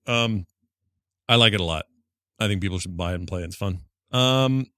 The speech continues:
and then, and this is where I'll just say, if I'm looking forward to anything next year,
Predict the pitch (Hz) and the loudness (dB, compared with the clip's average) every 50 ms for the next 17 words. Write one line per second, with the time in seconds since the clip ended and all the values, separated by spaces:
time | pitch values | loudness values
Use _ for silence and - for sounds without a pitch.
0 | _ _ - - 156 175 175 175 175 170 - - 190 175 175 170 170 175 - 180 | _ _ -6 -2 0 2 2 2 0 -2 -6 -6 -6 -6 -4 -2 0 2 2 2
1 | 160 147 151 143 139 127 123 123 - - - 117 113 110 110 107 104 107 107 - | 2 0 2 2 2 2 2 0 2 2 4 4 4 2 2 0 -2 -4 -2 -2
2 | 113 110 113 120 123 - 123 107 - 113 113 107 104 104 107 107 - 113 107 101 | 0 0 0 -2 -2 -4 -6 -2 0 0 0 2 2 2 0 0 0 0 0 0
3 | 101 101 - - - 110 113 110 104 | 0 0 -2 -2 -2 -2 -2 -2 -4